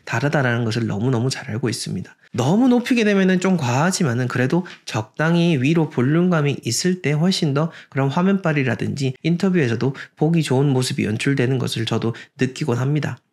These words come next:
여러분들도 그런 자리에서 조금 더 헤어스타일을 통해서 뭔가 깔끔한 모습, 조금 더 어떤 높아 보이는 모습을 연출하고자 하신다면은 머리에 약간의 힘을 주는 거,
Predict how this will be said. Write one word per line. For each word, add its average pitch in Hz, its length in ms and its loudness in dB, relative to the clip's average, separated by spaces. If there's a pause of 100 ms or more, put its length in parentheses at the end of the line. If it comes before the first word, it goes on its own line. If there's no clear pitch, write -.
(120)
여러분들도 127 720 0
그런 170 240 2
자리에서 151 680 0
조금 147 360 -2
더 147 260 -2 (220)
헤어스타일을 175 640 0
통해서 127 600 -2 (280)
뭔가 113 260 0
깔끔한 180 440 0
모습, 160 360 0
조금 190 300 0
더 151 140 0
어떤 165 400 -2 (120)
높아 143 300 0
보이는 139 320 2
모습을 123 400 0 (120)
연출하고자 156 580 0
하신다면은 147 540 0 (260)
머리에 120 400 0 (240)
약간의 175 580 -2
힘을 190 340 2
주는 160 280 2
거, 131 160 -2